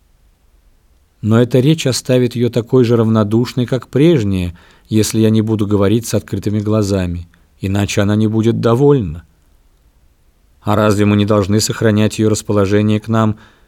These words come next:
чтобы вообще сохранить ее, питающую такое причудливое пристрастие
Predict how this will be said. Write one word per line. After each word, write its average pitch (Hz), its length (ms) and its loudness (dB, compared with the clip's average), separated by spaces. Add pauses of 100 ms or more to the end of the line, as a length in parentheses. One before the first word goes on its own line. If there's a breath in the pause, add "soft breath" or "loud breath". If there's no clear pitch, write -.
(360 soft breath)
чтобы 104 340 -2
вообще 104 420 0
сохранить 113 640 -2
ее, 95 320 0 (300 soft breath)
питающую 101 640 -2
такое 101 320 -2
причудливое 95 800 -4
пристрастие 101 920 -4